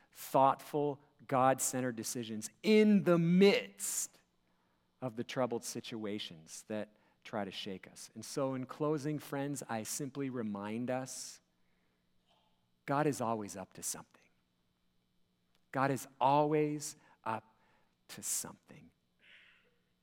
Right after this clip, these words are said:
Pay attention to what you're feeding your mind.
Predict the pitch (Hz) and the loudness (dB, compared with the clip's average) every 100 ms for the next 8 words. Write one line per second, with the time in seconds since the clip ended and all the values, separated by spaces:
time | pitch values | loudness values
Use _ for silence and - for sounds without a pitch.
0 | _ _ _ _ _ _ - 143 135 - | _ _ _ _ _ _ -6 -4 -2 -2
1 | 143 135 127 110 117 113 104 104 - 123 | -2 -4 -10 -12 -8 -10 -10 -14 -10 -6
2 | 120 123 120 113 120 120 117 101 90 85 | -4 -4 -4 -4 -6 -6 -6 -8 -12 -20
3 | 85 | -20